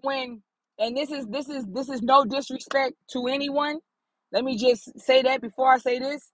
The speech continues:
'cause everybody's situation is different. And I, I, you already know I ain't got that type of energy. But anyways, why is it so okay for gov-, the government to crutch,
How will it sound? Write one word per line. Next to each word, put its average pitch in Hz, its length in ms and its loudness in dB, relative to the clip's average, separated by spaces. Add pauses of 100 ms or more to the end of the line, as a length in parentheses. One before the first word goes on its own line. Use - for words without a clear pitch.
(300)
'cause 196 140 -2
everybody's 254 480 6
situation 254 560 -4
is 220 100 -10
different. 277 460 -6 (340)
And 220 180 4
I, 226 340 4
I, 214 80 -6
you 233 180 -2
already 247 280 4
know 247 100 -4
I 247 80 -2
ain't 247 100 -6
got 233 100 0
that 240 120 -10
type 233 160 -8
of 226 80 -10
energy. 214 320 -8
But 226 140 2
anyways, 240 480 2 (1300)
why 294 560 8
is 320 240 10
it 294 240 4
so 294 300 8 (100)
okay 269 420 0 (160)
for 247 500 2 (1400)
gov-, 262 360 4
the 240 100 2
government 254 680 4 (200)
to 247 400 -12 (1800)
crutch, 302 400 6